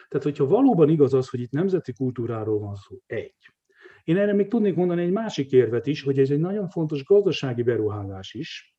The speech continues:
ami szintén egy nagyobb ívű elő, hogy is mondjam,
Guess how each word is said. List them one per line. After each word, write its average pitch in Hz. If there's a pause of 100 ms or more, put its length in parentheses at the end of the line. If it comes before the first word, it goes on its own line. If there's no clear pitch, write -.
(140)
ami 120
szintén 147
egy 120 (560)
nagyobb 131
ívű 123 (140)
elő, 123 (120)
hogy 131
is 113
mondjam, 120